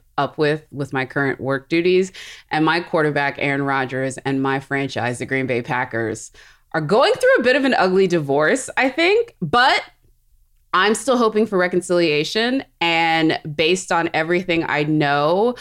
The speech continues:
I think that is actually going to happen because the Packers ain't coming off of him.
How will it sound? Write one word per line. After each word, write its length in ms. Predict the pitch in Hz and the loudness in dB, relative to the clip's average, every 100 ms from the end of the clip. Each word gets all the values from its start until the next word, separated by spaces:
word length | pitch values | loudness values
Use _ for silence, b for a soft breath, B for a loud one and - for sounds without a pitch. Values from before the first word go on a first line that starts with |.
| B B - | B B -6
I 100 | 151 | -6
think 380 | - - 160 147 | -4 -2 -2 0
that 160 | 139 | -2
is 100 | 139 - | -2 -4
actually 320 | 127 - 131 | -6 -6 -6
going 220 | 127 127 | -2 -2
to 100 | 127 | -4
happen 400 | 127 117 107 104 | -6 -6 -6 -8
because 720 | 123 117 147 131 135 131 123 - | -8 -8 -4 0 0 -2 -6 -12
the 80 | |
Packers 400 | 123 208 247 214 | -4 -2 0 2
ain't 160 | 185 160 | 0 0
coming 220 | 180 143 | 0 2
off 240 | 123 127 - | 0 -2 -8
of 100 | - | -10
him. 240 | - 120 | -10 -10